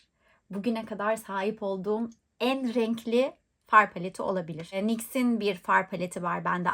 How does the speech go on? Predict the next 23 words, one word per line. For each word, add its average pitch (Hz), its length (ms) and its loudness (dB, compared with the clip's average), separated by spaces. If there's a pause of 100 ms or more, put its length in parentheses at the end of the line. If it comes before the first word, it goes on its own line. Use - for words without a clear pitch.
(120)
Ultimate 190 340 -8
serisinin 202 560 -6
en 202 240 -2
renkli 180 360 -4
festival 190 640 -2
olması 175 400 -6
lazım. 175 480 -4
Hatta 196 260 -4
bir 202 100 -6
tane 165 280 -4
daha 175 200 -8
var. 302 200 8 (260)
E, 202 100 0
en 247 360 4
renkli 214 300 -2
paletlerim 226 520 -2
onlar 220 440 0
da 185 120 -4
bugüne 170 300 -6
kadar. 233 380 0
Ama 240 360 6 (260)
bu 277 460 2 (420)
efsane. 208 800 2